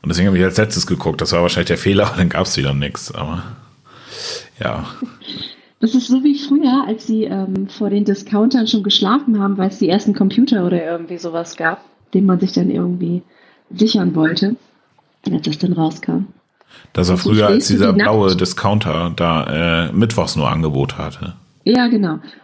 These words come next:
Speaker 2: Und jetzt stehst du die Nacht davor vor diesem blauen Discounter, nur damit du dir eine Packung Toilettenpapier kaufen kannst. Und vielleicht Hefe, wenn du Glück hast. Wobei ich auch festgestellt habe,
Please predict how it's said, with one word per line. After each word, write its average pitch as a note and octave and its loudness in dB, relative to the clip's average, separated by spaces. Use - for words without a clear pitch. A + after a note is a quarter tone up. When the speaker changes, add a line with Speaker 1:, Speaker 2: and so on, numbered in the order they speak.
Speaker 2:
Und F#3+ -8
jetzt F#3+ -4
stehst A3 2
du A3 2
die F3+ 0
Nacht G3+ 0
davor G#3 0
vor A#3 2
diesem A3 4
blauen G3 0
Discounter, F#3+ 0
nur F#3 4
damit G3+ 2
du - 2
dir - 0
eine - -2
Packung - -20
Toilettenpapier - -16
kaufen - -20
kannst. - -20
Und A3 4
vielleicht - -6
Hefe, F3 -2
wenn C#3+ 2
du D3 4
Glück C#3+ -4
hast. D3 -12
Wobei F#3+ 2
ich G#3 2
auch G#3 2
festgestellt G#3+ 0
habe, G3+ 0